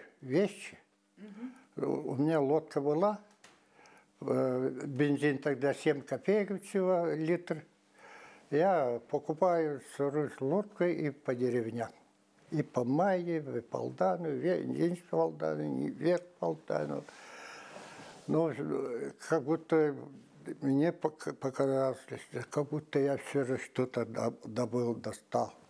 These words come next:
Speaker 1: Я начальнику управления звоню, говорю: «Вот так-то, так, у меня, у меня же много вещей стало.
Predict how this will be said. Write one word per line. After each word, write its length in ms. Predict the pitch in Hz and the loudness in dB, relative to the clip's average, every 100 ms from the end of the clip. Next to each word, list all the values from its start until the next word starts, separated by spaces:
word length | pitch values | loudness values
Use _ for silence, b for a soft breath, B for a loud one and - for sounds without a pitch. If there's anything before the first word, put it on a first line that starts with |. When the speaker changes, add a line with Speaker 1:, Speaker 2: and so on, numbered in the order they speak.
| B B B B B - | B B B B B -6
Speaker 1:
Я 280 | 135 165 165 | 0 2 2
начальнику 720 | 143 135 135 160 165 151 151 | 2 0 2 2 2 0 -2
управления 560 | 143 139 139 143 139 123 | 0 0 2 2 0 0
звоню, 400 | 117 131 127 131 | 0 0 0 0
говорю: 380 | 120 110 113 117 | 0 0 0 2
«Вот 240 | 120 - | 0 0
так-то, 380 | - 123 - 123 | -2 -2 -2 -8
так, 300 | - 147 - | 0 0 0
у 40 | 127 | -4
меня, 200 | 123 117 - B B - | -4 -6 -8 B B -14
у 80 | 147 | -4
меня 260 | 127 135 | 0 2
же 120 | 110 117 | 0 -2
много 400 | 117 131 170 226 | 0 0 2 2
вещей 480 | 226 214 233 180 | 0 0 2 2
стало. 520 | - - 127 120 110 | 0 0 0 0 -4